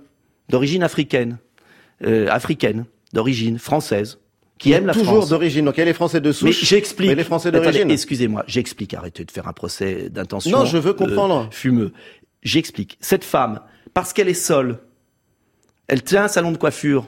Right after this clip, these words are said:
Speaker 1: à Vigneux. On lui casse ses vitrines et des islamistes lui disent : « Tu vas dégager parce que t'es une femme et t'as pas le droit de tenir un salon de coiffure. » Ce que j'ai voulu dire et ce que j'explique,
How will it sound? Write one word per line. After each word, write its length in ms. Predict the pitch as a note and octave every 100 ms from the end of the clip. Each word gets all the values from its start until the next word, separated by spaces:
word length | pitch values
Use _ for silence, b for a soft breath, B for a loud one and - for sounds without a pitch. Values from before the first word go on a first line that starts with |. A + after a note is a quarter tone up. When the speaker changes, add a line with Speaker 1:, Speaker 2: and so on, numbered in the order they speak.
| -
Speaker 1:
à 100 | A#2+
Vigneux. 440 | A2 B2 B2 G#2+ - _ _ _ _
On 100 | -
lui 100 | C#3
casse 220 | F#3+ D4
ses 80 | G3
vitrines 440 | F#3 F#3 - D3 C#3+
et 80 | -
des 200 | C3+ C3+
islamistes 400 | E3 D3+ D#3+ D#3+
lui 60 | D#3
disent : « 160 | F#3 G3
Tu 100 | C#3+
vas 100 | D3+
dégager 380 | D#3+ D#3 D#3
parce 160 | G3 E3
que 80 | D3
t'es 120 | D3+
une 120 | C#3
femme 360 | - C#3+ B2+ A2+ B B -
et 80 | C3
t'as 140 | -
pas 140 | - E3+
le 60 |
droit 140 | D#3+ F3
de 60 |
tenir 240 | D#3 C#3 B2
un 60 |
salon 240 | A#2 A#2 A2+
de 40 |
coiffure. » 440 | A#2+ - A2+ G2+ - _ B B B
Ce 160 | - A#3
que 100 | D4
j'ai 140 | B3
voulu 240 | D#3 D3 B2+
dire 300 | A#2+ B2 - - _ -
et 80 | C3
ce 100 | -
que 80 | A3
j'explique, 600 | E3 - C#3+ A#2+ -